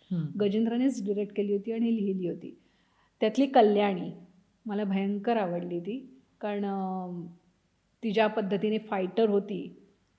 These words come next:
Speaker 2: आणि, अ, मला वाटतं की माझ्या सगळ्याच भूमिका अशा मुळूमुळू रडणाऱ्या किंवा सोशिक वगैरे अशा कधीच नव्हत्या, साध्या होत्या, पण she's, म्हणजे तिला काहीतरी तिचं महत्त्व आहे, तिचं काहीतरी मत आहे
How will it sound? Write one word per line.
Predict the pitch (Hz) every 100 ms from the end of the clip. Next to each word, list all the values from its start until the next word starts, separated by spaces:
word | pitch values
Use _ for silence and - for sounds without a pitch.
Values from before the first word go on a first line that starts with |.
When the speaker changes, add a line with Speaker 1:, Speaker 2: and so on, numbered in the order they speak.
| _ -
Speaker 2:
आणि, | 226 254
अ, | 262
मला | 254 262 254 294
वाटतं | 311 302 330
की | 311
माझ्या | 302 285
सगळ्याच | 302 302 226 262 269
भूमिका | 277 277 269
अशा | 277 277 285
मुळूमुळू | 269 247 247 262 277
रडणाऱ्या | 285 220 214 233 240 240
किंवा | 240 247
सोशिक | 240 254 214 - 254
वगैरे | 254 240 247
अशा | 247 262
कधीच | 262 226 302 285
नव्हत्या, | 247 202 190 208 - - - - _ _
साध्या | - - 277 247 277 403
होत्या, | 403 294 - 214 233 - - -
पण | 359 403 - - -
she's, | - 339 370 339 -
म्हणजे | 285 339
तिला | 330 311
काहीतरी | 320 240 214 208 311 392
तिचं | 370 - 339
महत्त्व | 294 240 254 262
आहे, | 277 240 214 247
तिचं | 254 254
काहीतरी | 339 262 226 233 294 381
मत | 320 262 277 277
आहे | 247 220 226